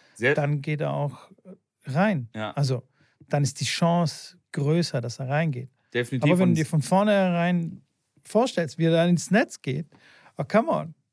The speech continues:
Speaker 2: dann geht er auch ins Netz.
Speaker 1: Ja, aber sehr, sehr interessant für alle da draußen. Wir kennen das alle, den Moment, wo wir sagen, "Bitte kein Doppelfehler, jetzt nicht."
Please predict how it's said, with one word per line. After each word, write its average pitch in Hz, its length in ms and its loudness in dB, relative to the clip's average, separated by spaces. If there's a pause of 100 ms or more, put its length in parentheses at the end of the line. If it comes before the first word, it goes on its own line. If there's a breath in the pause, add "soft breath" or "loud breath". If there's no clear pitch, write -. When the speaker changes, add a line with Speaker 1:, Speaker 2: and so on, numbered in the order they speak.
(120)
Speaker 2:
dann 135 140 -4
geht 220 180 2
er 262 120 0
auch 117 120 -6
ins 127 180 -12
Netz. - 280 -14
Speaker 1:
Ja, 110 220 -4
aber 110 140 -2
sehr, 143 220 4
sehr 165 100 4
interessant 151 380 0
für - 80 0
alle 175 120 -2
da 147 120 0
draußen. 120 440 -4 (140)
Wir 127 120 -2
kennen 165 220 2
das 160 180 2
alle, 151 520 2
den 127 140 -2
Moment, 143 540 0
wo 123 140 -6
wir 123 100 2
sagen, 127 380 4 (160)
"Bitte 139 320 -6
kein 143 240 -4
Doppelfehler, 98 640 -6
jetzt 123 400 -2
nicht." 127 420 -2